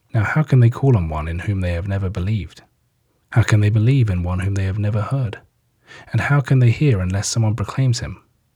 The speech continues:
And who will go to tell them unless he is sent? As the scripture puts it, 'How beautiful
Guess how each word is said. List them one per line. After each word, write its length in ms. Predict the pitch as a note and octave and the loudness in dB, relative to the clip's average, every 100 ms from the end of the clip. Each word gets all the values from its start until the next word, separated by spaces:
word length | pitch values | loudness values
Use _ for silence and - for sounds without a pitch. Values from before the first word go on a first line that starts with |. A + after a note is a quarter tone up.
| - | -6
And 80 | A2 | 0
who 120 | D#3 | 4
will 140 | D3+ B2 | 6 6
go 180 | B2 | 6
to 120 | A#2 F#2+ | 4 2
tell 240 | - C3 | 0 0
them 220 | E2+ D#2+ - _ - | 0 -6 -14 _ -6
unless 320 | G2 G#2 G#2 | -2 -2 -2
he 100 | G2+ | -4
is 140 | F2 - | -4 -2
sent? 400 | - E2+ - - _ _ _ _ _ _ | -2 -4 -8 -20 _ _ _ _ _ _
As 140 | A#2 A2 | 0 2
the 80 | |
scripture 360 | G#2+ - A2+ - | 0 -2 -2 -4
puts 320 | - B2 A#2+ | -6 -6 -6
it, 200 | - - _ _ _ - - | -10 -14 _ _ _ -20 -6
'How 120 | G#2+ | -4
beautiful 600 | A2+ C#3+ C3 G2+ - D#2+ | 2 4 4 0 -4 -12